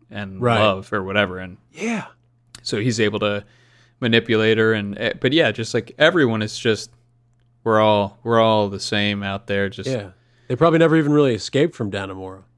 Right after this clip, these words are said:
Speaker 1: Yeah, escape from what? What do you keep saying?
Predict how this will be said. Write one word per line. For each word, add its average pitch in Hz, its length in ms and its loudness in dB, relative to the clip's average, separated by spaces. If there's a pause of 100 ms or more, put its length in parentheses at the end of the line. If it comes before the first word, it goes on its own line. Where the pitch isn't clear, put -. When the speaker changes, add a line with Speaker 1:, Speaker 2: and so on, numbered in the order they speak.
(1300)
Speaker 1:
Yeah, 117 120 2
escape 143 400 2
from 151 180 -6
what? 120 220 -2
What 143 80 -2
do 156 80 -2
you 170 60 -6
keep 185 180 -8
saying? 190 260 -8